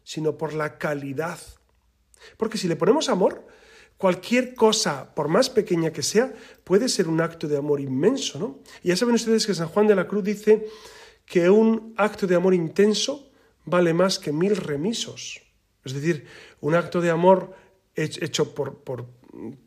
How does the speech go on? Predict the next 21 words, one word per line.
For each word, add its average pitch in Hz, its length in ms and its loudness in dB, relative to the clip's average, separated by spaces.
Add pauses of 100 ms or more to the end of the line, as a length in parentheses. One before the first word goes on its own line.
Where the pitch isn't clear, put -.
(120)
por 110 160 -10
ese 139 160 -2
sentido 170 460 2
y 147 60 0
solo 165 140 0
por 180 80 -2
ese 180 100 0
sentido 196 340 2 (320)
tiene 139 160 -4
un 208 80 0
valor 214 180 2
infinito, 151 640 -4 (240)
un 165 120 -4
valor 156 240 0
de 143 100 -2
eternidad. 139 600 -6 (560)
Entonces, 139 540 -6 (340)
por 160 160 4
eso 226 180 4
es 196 40 -4
necesario 170 640 -2